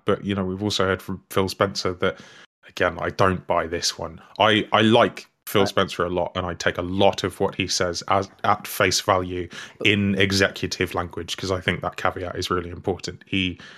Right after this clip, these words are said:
Speaker 1: he says words like, I, I don't know, like the, some sort of magician that makes people hear the thing that they wanna hear. But actually, if you take his phrasing word for word, he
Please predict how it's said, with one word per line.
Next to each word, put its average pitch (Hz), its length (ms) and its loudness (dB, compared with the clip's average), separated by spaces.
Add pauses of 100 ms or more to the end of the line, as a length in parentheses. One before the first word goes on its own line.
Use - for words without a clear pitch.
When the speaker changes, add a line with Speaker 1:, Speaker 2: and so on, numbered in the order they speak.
(260)
Speaker 1:
he 101 140 2
says 107 340 6
words 98 540 4 (120)
like, 92 360 0 (920)
I, - 120 -8 (200)
I 104 60 4
don't 101 140 4
know, 90 280 0
like 95 320 2
the, 101 300 -12 (120)
some 92 420 0
sort 95 240 -2
of 90 140 -10
magician 87 600 -2 (340)
that 92 260 2 (340)
makes 101 400 0
people 104 360 2
hear 101 340 6
the 101 160 2
thing 95 320 -2
that 90 160 -8
they 95 80 4
wanna 98 240 0
hear. 92 240 0 (300)
But 104 100 4
actually, 92 320 2
if - 160 -8
you 95 160 -2
take - 340 0
his 92 380 -2 (420)
phrasing 92 500 2
word 92 240 2
for - 140 -4
word, 90 300 -4 (500)
he 95 580 0